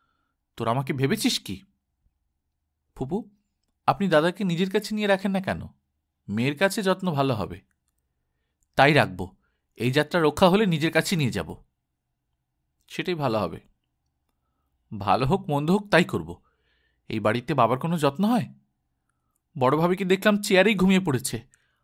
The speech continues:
আশ্চর্য, একটা মানুষ মারা যাচ্ছে, এর মধ্যে ঘুমায় কি করে?" "ফুপু, আপনি গিয়ে দাদার পাশে বসেন।" "এখন আর বসাবসি, রাগে আমার গা চলে যাচ্ছে। আর ছোট ভাবি বা কোথায়?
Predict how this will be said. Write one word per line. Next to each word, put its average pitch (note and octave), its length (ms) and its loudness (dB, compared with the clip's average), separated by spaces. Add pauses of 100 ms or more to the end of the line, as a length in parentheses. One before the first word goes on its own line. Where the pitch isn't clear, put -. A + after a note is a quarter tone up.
আশ্চর্য, G#3+ 680 0 (460)
একটা - 280 2
মানুষ A#3 380 2
মারা G3 220 4
যাচ্ছে, A3 360 0
এর - 180 0
মধ্যে C4 200 4
ঘুমায় A#3 360 2
কি D4 100 0
করে?" D3 360 2 (1400)
"ফুপু, C#3 360 -4 (140)
আপনি C3+ 260 -2
গিয়ে D3 180 -2
দাদার C3 280 2
পাশে A2+ 260 -2
বসেন।" F2 400 -10 (1200)
"এখন G#2+ 260 -6
আর D#3 100 0
বসাবসি, A2+ 560 -4 (400)
রাগে B2+ 300 4
আমার E3 160 0
গা B2+ 240 8
চলে C#3+ 220 2
যাচ্ছে। A#2+ 360 -6 (800)
আর G3 80 2
ছোট G#3+ 240 -2
ভাবি A3+ 260 0
বা A#3+ 120 0
কোথায়? C3+ 400 -6